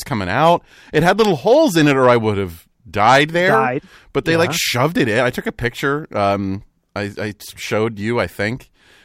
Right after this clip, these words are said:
Speaker 2: Uh,
Speaker 1: Um,
Speaker 2: yeah, I don't think I saw the inside. I don't think I
Speaker 1: Okay.
Speaker 2: saw that in your mouth. But yeah,
Speaker 1: Okay.
Speaker 2: uh, you sent me the picture of you with, like, the face shield, like, the goggles on,
Speaker 1: Oh, well,
Speaker 2: mask
Speaker 1: that
Speaker 2: on.
Speaker 1: too, sure. And it was, and
Speaker 2: Yeah.
Speaker 1: then when it was over, they were like, "Stay right here." And then they took my money, like, "She'll walk you out." <laughs>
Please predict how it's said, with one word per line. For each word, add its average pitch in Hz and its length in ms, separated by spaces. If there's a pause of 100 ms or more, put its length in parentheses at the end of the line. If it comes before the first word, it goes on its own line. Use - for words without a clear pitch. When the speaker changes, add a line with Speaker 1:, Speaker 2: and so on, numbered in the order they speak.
(160)
Speaker 2:
Uh, 95 380
Speaker 1:
Um, 185 140
Speaker 2:
yeah, 196 100
I 170 80
don't 208 220
think 208 100
I 196 60
saw 190 180
the 160 180
inside. 165 460
I 151 80
don't 185 140
think - 100
I 165 60
Speaker 1:
Okay. 95 80
Speaker 2:
saw 170 80
that 151 180
in 151 140
your 147 100
mouth. 113 340
But 135 160
yeah, 175 160
Speaker 1:
Okay. 107 100
Speaker 2:
uh, 139 220
you 139 200
sent 175 160
me 160 80
the 139 60
picture 156 260
of 123 80
you 147 120
with, 143 100
like, 127 120
the 120 80
face 185 300
shield, 156 360
like, 151 140
the 123 80
goggles 156 480
on, 143 320
Speaker 1:
Oh, 160 80
well, 180 140
Speaker 2:
mask 160 80
Speaker 1:
that 110 140
Speaker 2:
on. 147 40
Speaker 1:
too, 123 160
sure. 107 420
And 107 140
it 147 60
was, 110 120
and 120 160
Speaker 2:
Yeah. 147 80
Speaker 1:
then 196 80
when 202 80
it 185 40
was 135 180
over, 165 260
they 139 140
were 123 100
like, 120 220
"Stay 131 300
right 120 180
here." 113 240
And 95 80
then 92 100
they 92 80
took 123 160
my 107 120
money, 107 180
like, 98 160
"She'll 139 240
walk 123 320
you 104 140
out." 107 300
<laughs> 143 640